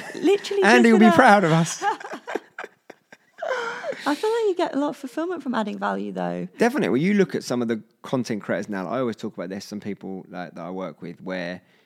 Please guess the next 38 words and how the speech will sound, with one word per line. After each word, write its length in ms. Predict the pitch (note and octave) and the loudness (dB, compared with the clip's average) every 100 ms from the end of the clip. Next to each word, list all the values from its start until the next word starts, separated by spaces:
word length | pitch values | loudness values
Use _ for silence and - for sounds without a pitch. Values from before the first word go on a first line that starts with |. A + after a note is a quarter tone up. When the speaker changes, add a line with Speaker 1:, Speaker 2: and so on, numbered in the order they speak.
| _ | _
Speaker 2:
you 80 | G#2 | -10
see 200 | - A2 | -4 -2
the 100 | F2+ | 0
evolution 680 | G#2+ G#2 G#2+ G#2 - D#2+ D#2+ | -2 -2 -2 -4 -6 -10 -10
of 240 | E2 E2+ | -12 -12
the 80 | E2+ | -12
guys 360 | - G2+ F2+ F2 | -8 -6 -6 -8
that, 160 | F2+ | -12
who 80 | G2 | -12
blew 260 | F2+ A2 G2+ | -6 -4 -2
up 220 | F2+ - | -4 -8
ten 200 | - G2+ | -8 -4
years 200 | G2+ F2 | -4 -4
ago 180 | F#2+ F2 | -6 -6
when 80 | F#2 | -6
my 60 | |
brother 220 | F#2 F#2+ E2+ | -6 -8 -8
was 100 | - | -10
starting, 360 | F2 C#2+ D2+ | -8 -8 -10
and 80 | F2+ | -8
go 120 | F#2+ | -8
through 260 | F#2 A2 G2+ | -6 -6 -6
it 20 | |
all 220 | E2 F2+ | -6 -10
and 140 | F2+ F#2 | -10 -10
get, 280 | G#2+ F2 - | -10 -12 -12
get 160 | A2 | -12
lots 260 | G2+ F2+ - | -12 -12 -10
of 220 | G2 F2+ _ _ _ _ _ | -10 -10 _ _ _ _ _
fame 520 | - G2 F#2 F#2 F2+ | -4 -2 -2 -2 -4
and 80 | F#2 | -4
get 160 | G#2 | -4
lots 160 | F2+ F2+ | -4 -6
of 60 | |
success 420 | F#2 - G2 G2 F#2 | -12 -8 -6 -6 -8
and 80 | |
get 140 | F2+ F2 | -10 -6
money, 540 | G2+ G2+ F#2+ F2+ F#2 | -6 -4 -4 -6 -8